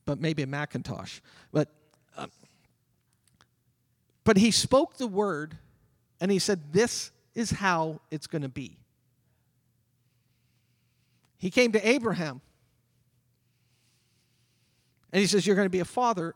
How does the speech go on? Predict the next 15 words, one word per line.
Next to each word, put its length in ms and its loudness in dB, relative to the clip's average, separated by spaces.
of 100 -8
many 260 -4
nations." 540 -6
He 160 2
said 380 4
that 260 -2
before 360 0
Abraham 560 -2
was 220 -2
a 60 -6
father. 440 -4
Here's 180 0
something 220 -4
for 240 -6
you. 160 -10